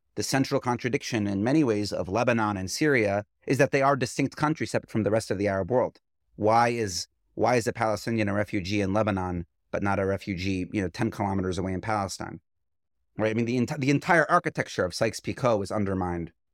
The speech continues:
or is exposed by the Palestinian refugees, by the Palestinian refu-, by the, by the presence of refugees. So indigeneity and refugeehood, even as two concepts, do much to unpack the nation state as a model, just in general,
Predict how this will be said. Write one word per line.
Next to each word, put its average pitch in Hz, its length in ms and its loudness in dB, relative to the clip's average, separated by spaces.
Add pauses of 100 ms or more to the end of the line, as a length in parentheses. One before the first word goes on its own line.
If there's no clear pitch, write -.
(120)
or 101 100 2
is 92 120 -2
exposed 113 520 0
by 92 140 2
the 92 80 -4
Palestinian 92 400 -4
refugees, 87 600 -6 (580)
by 95 120 -4
the 87 80 -6
Palestinian 92 440 -4
refu-, 92 280 -8
by 95 140 -4
the, 90 100 -6 (120)
by 101 100 0
the 92 120 -6
presence 123 340 0
of 90 80 -4
refugees. 82 580 -8 (380)
So 107 520 4 (200)
indigeneity 143 1000 4
and 95 120 -2
refugeehood, 123 760 2
even 117 180 0
as 107 140 -2
two - 180 0
concepts, - 720 0 (360)
do 165 160 6
much 156 680 2
to 104 160 -4
unpack 110 520 -2
the 107 100 -2
nation 107 340 -2
state 123 420 -2
as 98 160 -4
a 87 60 -6
model, 98 420 -2 (240)
just 170 160 -2
in 98 140 -2
general, 107 420 0